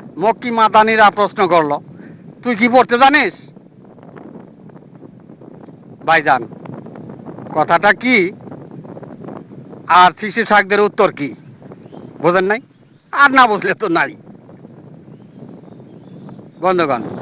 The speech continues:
এমনি খারা দাজ্জাল, দণ্ডায়মান দিনের জালকারীদের সমাধান। বুঝেন নাই? বন্ধুগণ,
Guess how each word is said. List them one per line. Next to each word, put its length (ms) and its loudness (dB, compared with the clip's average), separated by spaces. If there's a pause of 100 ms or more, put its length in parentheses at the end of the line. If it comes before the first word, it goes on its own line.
(760)
এমনি 680 2
খারা 320 2
দাজ্জাল, 540 2 (680)
দণ্ডায়মান 520 2
দিনের 280 -2
জালকারীদের 560 2 (260)
সমাধান। 520 0 (1500)
বুঝেন 220 0
নাই? 180 0 (1400)
বন্ধুগণ, 460 0